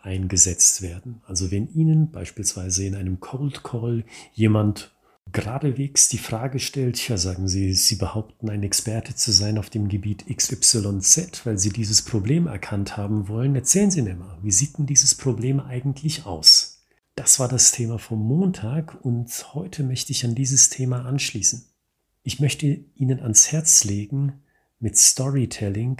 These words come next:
breitflächig schlagfertig zu sein. Nicht nur bei einer Testfrage, wie ich sie eben gerade nochmal als Beispiel aufgeführt habe, sondern ganz generell. Weil es ja in vielerlei Weise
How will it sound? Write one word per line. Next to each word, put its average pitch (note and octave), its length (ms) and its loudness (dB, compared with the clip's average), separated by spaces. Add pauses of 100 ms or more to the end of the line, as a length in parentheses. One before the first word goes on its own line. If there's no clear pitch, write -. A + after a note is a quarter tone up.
(220)
breitflächig - 1900 -4 (600)
schlagfertig - 1080 -4
zu - 140 0
sein. F#2 300 2 (440)
Nicht A#2+ 420 2
nur C3+ 240 2
bei A2+ 240 -4
einer G2 300 -6
Testfrage, B2 1080 -2
wie G#2+ 160 -4
ich G#2 140 4
sie G#2+ 200 -2
eben G#2+ 200 -2
gerade G2+ 260 -6
nochmal G2 380 -6
als F#2+ 240 -2
Beispiel G2+ 560 -6
aufgeführt B2+ 760 -8
habe, D#3 180 -6
sondern B2 380 0
ganz B2 420 2
generell. C3+ 580 -4 (600)
Weil A2 240 -4
es B2+ 200 4
ja A#2+ 120 0
in A2 300 -2
vielerlei D#3+ 680 -4
Weise B2+ 460 4